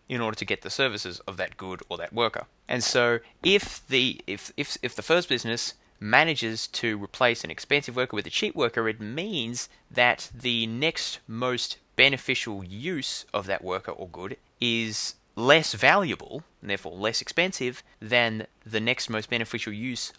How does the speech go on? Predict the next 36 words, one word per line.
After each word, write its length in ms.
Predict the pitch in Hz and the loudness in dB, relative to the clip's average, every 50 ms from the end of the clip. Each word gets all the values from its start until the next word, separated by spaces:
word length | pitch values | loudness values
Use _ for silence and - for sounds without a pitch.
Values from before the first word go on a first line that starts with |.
| _ _ - | _ _ 0
of 160 | 117 117 113 | 0 0 0
the 80 | 113 113 | -2 -4
worker 480 | 101 113 123 131 135 - - 92 104 - - | -2 0 0 0 0 0 0 0 0 -2 -4
that 380 | 101 - 104 101 - - - - - - | -2 0 0 0 0 -4 -12 -14 -14 -8
they 140 | - - 110 | 0 0 0
previously 560 | 104 - - 175 180 165 131 - - 101 98 | 0 2 -2 -2 0 0 -4 -6 -6 -8 -8
used. 360 | 95 87 85 90 104 - - - _ _ | -8 -10 -10 -10 -12 -12 -14 -14 _ _
So 120 | - - 139 | -6 -2 6
that 220 | 151 175 - - | 6 6 6 8
may 120 | 139 135 | 4 2
sound 300 | 123 - - 127 110 101 | 4 4 2 2 2 2
v-, 200 | 95 98 101 92 - | -2 -8 -10 -12 -10
quite 200 | - - 113 - | 2 2 4 6
abstract 420 | - 123 135 123 - - 98 - - | 6 4 4 4 0 -4 -6 -6 -6
and 80 | 98 | 0
hard 120 | 104 98 - | 0 0 0
to 60 | - | 0
follow, 180 | - - 107 | -4 -4 -2
but 120 | 92 113 - | -2 -2 -4
think 140 | - 180 165 | -4 -6 -6
of 120 | 139 120 | -6 -8
it 60 | - - - | -8 -4 2
like 180 | 92 92 104 - | 2 2 2 2
this. 240 | 117 95 - - - - - - - - | -2 -4 -4 -4 -10 -10 -16 -16 -18 -14
Suppose 580 | - - - - 151 - - 175 175 185 165 | -10 -8 -2 -2 -2 2 2 4 4 4 4
that 160 | - 151 - 120 | 2 0 0 2
we, 280 | 127 123 120 120 113 | 0 0 2 2 4
um, 240 | 110 107 110 101 78 | 2 2 0 -2 -8
developed 480 | - 117 110 123 120 117 113 - - - - | -6 0 4 4 4 4 4 0 -2 -2 0
a 380 | 95 82 87 98 95 76 - - - | 0 2 2 0 0 -2 -6 -8 -2
mechanism 420 | 117 127 123 - - 107 98 107 107 | 2 2 2 4 2 0 0 0 0
where 80 | 107 | 0
instead 240 | 107 101 - - 143 | -2 0 2 2 2
of 80 | 127 - | 2 4
having 300 | - 131 117 120 110 101 | 2 2 2 2 -2 -2
to 320 | - 107 101 98 95 - | 0 0 0 0 -2 -4